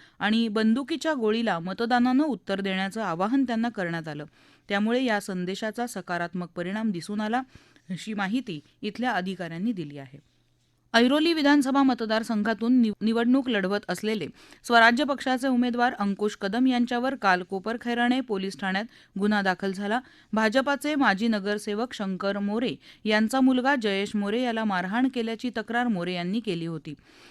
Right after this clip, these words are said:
त्यावरून कदम यांच्याविरुद्ध आचारसंहिता भंग केल्याचा गुन्हा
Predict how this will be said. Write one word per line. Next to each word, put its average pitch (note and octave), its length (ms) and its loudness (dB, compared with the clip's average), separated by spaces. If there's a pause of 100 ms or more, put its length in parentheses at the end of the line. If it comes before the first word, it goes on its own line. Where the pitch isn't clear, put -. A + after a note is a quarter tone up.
(140)
त्यावरून C#4 440 4
कदम A#3 340 2
यांच्याविरुद्ध A#3+ 720 0 (120)
आचारसंहिता A#3+ 720 -2
भंग G3 280 -4 (100)
केल्याचा F#3+ 360 -6
गुन्हा F#3 320 -6